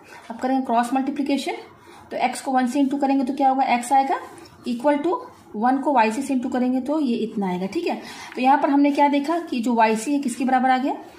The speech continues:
वाईसी जो है एक्स के बराबर आ गया। इसको मैं पहले लेती हूँ उसको बाद में। तो वाईसी जो है एक्स के बराबर आ गया। अच्छा, वाईसी जो है, वाईसी जो है वो एक्सए के बराबर भी है, मैंने बता दिया ना ये दोनों इक्वल है। तो वाईसी equal to x है, यानी कि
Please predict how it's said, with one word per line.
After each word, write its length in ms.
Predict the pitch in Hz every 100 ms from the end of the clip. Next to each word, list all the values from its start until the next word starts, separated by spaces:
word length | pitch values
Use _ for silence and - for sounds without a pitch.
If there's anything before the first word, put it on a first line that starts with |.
| - - - -
वाईसी 300 | 214 208 214 240
जो 120 | 262
है 140 | -
एक्स 160 | 233 -
के 100 | 262
बराबर 260 | 262 240 262
आ 60 |
गया। 120 | 262 294
इसको 180 | - 247
मैं 140 | 214
पहले 220 | 226 233
लेती 240 | 240 240 294
हूँ 60 |
उसको 160 | 311 262
बाद 220 | 196 196
में। 80 | 196 196 - -
तो 60 | 247
वाईसी 320 | 233 226 294
जो 120 | 285
है 120 | 277 240
एक्स 140 | -
के 120 | 277
बराबर 260 | 262 254 262
आ 80 | 262
गया। 160 | 294
अच्छा, 300 | 240 233 208 190 - - 220
वाईसी 340 | 233 220 285
जो 120 | 285
है, 240 | 277 302 - 233
वाईसी 480 | 220 214 214 285
जो 140 | 247 254
है 120 | 269
वो 120 | 262
एक्सए 320 | 226 220 262
के 80 | 254
बराबर 320 | 240 240 240
भी 160 | 233 233
है, 80 | 302 - - - - - 214
मैंने 140 | 226
बता 160 | 233 233
दिया 140 | 294
ना 60 | 359
ये 60 |
दोनों 200 | 277 254
इक्वल 260 | 247 240 226
है। 100 | 196 - - - -
तो 80 | 233
वाईसी 360 | 226 233 320
equal 240 | 302 277 277
to 100 | 285
x 260 | 269 269
है, 80 | 302
यानी 220 | 277 254
कि 180 | 240 330